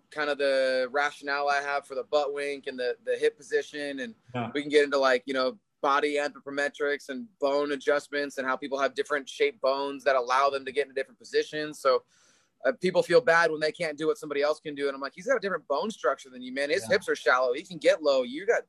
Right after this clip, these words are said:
Speaker 1: deep hips. Like, you're made to rotate. He's made to squat." Like, there's different nuances in the anatomy that allow us to or not to do certain things. And I think that's worth, um, kinda describing and helping
Speaker 2: Yeah.
Speaker 1: people realize what their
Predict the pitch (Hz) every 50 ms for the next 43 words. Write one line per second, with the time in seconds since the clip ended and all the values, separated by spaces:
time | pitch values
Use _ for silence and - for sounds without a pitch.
0 | _ - 160 160 - 151 160 - 127 - - 135 127 127 123 _ _ _ _ _
1 | _ _ - - 180 202 196 190 185 165 151 131 123 143 175 208 - - 165 143
2 | 131 113 127 175 190 165 180 165 147 123 117 - - - 165 180 165 135 - 123
3 | 120 123 120 - 147 160 156 - - 170 165 - 160 156 147 127 139 147 151 156
4 | 160 156 147 143 - - 147 135 123 143 147 143 143 143 135 131 127 - - -
5 | _ _ _ _ - 143 151 143 131 131 131 139 147 147 143 135 131 127 120 131
6 | 131 - 131 135 127 131 131 135 143 143 143 139 135 - - - - 156 151 151
7 | 151 147 135 131 127 123 135 139 143 139 - - 143 135 120 113 131 127 120 -
8 | - 135 131 120 117 - - 127 127 123 120 113 117 113 113 - 143 139 - 127
9 | 123 - 120 127 131 127 123 - _ _ _ _ _ _ - - - - - _
10 | - 123 135 135 127 120 - 139 135 127 120 104 - 127 - - - - 143 131
11 | 139 139 131 139 135 131 127 123 123 135 135 123 135 127 123 135 113 127 127 127
12 | 117 123 127 131 127 127 123 - 120 120 131 139 135 - - 139 135 131 131